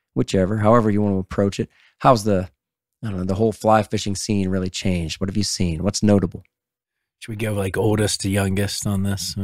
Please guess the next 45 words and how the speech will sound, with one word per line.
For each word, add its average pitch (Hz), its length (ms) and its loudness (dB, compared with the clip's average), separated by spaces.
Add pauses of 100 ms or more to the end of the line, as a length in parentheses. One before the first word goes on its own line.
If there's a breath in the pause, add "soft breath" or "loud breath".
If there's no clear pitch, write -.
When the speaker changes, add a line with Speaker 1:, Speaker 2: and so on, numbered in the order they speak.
Speaker 2:
don't 95 260 -4
know. 92 260 -4 (220)
<laughs> - 220 -4
Speaker 1:
Well, 156 160 8
then 135 140 6
I 131 100 8
have 135 160 4
to - 80 -8
talk 143 320 4
again. 92 240 -4 (200)
Speaker 2:
No. 98 300 0
Speaker 1:
Right? 117 280 2 (420)
Speaker 2:
I'll 143 100 4
jump 117 380 4
in. 101 160 -2
I 104 100 0
think 120 240 -2
I'm 117 140 2
gonna 110 180 2
Speaker 1:
Yeah. 120 120 4
Speaker 2:
just 101 120 0
start 104 380 -2
with 110 180 -2
the 104 80 -6
most, 104 540 -2 (540 soft breath)
um, 92 580 -4 (140)
impactful 110 680 0
thing 101 480 -2 (300 soft breath)
that 107 100 -4
I've 101 200 0
seen. 98 440 0
And 98 120 0
I've 107 140 2
been 101 140 0
fishing, 98 400 -4
I'm, 98 220 -2
what, 87 180 -6
forty-one? 107 840 -2 (760 loud breath)
Been 107 100 -6
fishing 110 280 0
since 107 260 -2
I 107 120 4
was 101 200 -2
twelve. 113 440 0
So, 98 360 -6